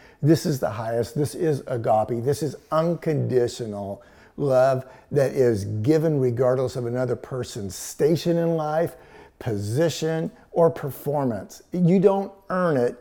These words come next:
you're just given it. It's truly unconditional. In fact, if you can't love, uh, somebody unconditional, then what you're really doing is you're loving them with a string attached. And if there's any strings attached, it's not unconditional love, so it's not agape.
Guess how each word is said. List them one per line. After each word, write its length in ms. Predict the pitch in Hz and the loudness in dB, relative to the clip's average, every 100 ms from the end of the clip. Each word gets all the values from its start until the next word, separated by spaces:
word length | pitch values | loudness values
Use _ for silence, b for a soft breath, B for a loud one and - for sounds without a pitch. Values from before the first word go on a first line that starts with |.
| - | -4
you're 180 | 135 127 | -2 0
just 420 | 123 - - 113 | -4 -8 -14 -4
given 300 | 131 107 101 | -2 -2 -6
it. 120 | 85 | -8
It's 220 | - 120 | -6 -6
truly 400 | - 175 147 131 | -4 0 2 2
unconditional. 720 | 120 104 113 110 113 104 87 B B B | -2 -6 -2 -2 -2 -4 -14 B B B
In 80 | - | -4
fact, 280 | 131 196 175 | 0 0 0
if 120 | 160 | 0
you 140 | 160 202 | 2 0
can't 400 | - 208 208 175 | -2 -6 -6 -6
love, 460 | 151 160 160 208 - b b - | -4 -2 -4 -6 -16 b b -10
uh, 360 | 135 73 - - - _ | -6 -6 -6 -12 -18 _
somebody 420 | - - 160 139 - | -4 0 0 0 -2
unconditional, 760 | 147 139 120 143 156 156 120 | -4 -2 0 0 -2 -4 -4
then 160 | 127 127 | -2 -2
what 120 | 139 | -4
you're 140 | 143 | -2
really 260 | 131 165 180 | 2 6 6
doing 260 | 143 135 135 | 4 0 -2
is 220 | 123 113 | -4 -4
you're 140 | 123 | -2
loving 300 | 120 131 123 | 0 0 0
them 120 | 120 | -4
with 140 | 117 110 | -6 -8
a 60 | |
string 280 | 127 - 220 | -4 0 0
attached. 540 | 131 - 87 - - - B B B | -2 -6 -14 -18 -20 -20 B B B
And 120 | - 151 | -2 -2
if 100 | 117 | 2
there's 220 | 143 127 | 2 4
any 160 | 175 | 2
strings 460 | 185 - 170 185 135 | 2 0 0 2 2
attached, 440 | 139 110 101 139 | -2 -4 -6 -6
it's 160 | 165 143 | -8 -6
not 380 | 120 95 - _ _ _ _ _ | -8 -8 -10 _ _ _ _ _
unconditional 600 | 110 95 117 101 - 117 | -10 -6 -4 -6 -6 -8
love, 260 | 123 180 - | -2 -2 -2
so 80 | 147 | -6
it's 120 | 135 | -4
not 200 | 143 113 | -4 -4
agape. 460 | 117 151 147 - | -4 -6 -8 -12